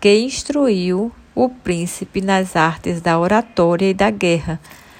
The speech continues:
juntamente com Patroclo, filho de Menécio, rei de Locrida. Quando Aquiles tinha nove anos de idade,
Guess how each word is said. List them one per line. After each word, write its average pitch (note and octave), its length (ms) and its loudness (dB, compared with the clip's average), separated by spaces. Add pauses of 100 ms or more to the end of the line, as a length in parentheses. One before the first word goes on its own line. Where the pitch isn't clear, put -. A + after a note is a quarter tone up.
(240)
juntamente F3+ 720 -2
com G#3+ 240 -2
Patroclo, B3 960 0 (1160)
filho A#3+ 560 2
de G#3+ 200 -4
Menécio, G#3 1080 0 (800)
rei A3+ 580 2 (440)
de G#3+ 100 0
Locrida. F3+ 840 -4 (1400)
Quando F4 260 2
Aquiles D#4 460 2
tinha A#3+ 260 -4
nove G#3 440 0
anos F3+ 260 -2
de E3+ 120 -8
idade, F3+ 640 0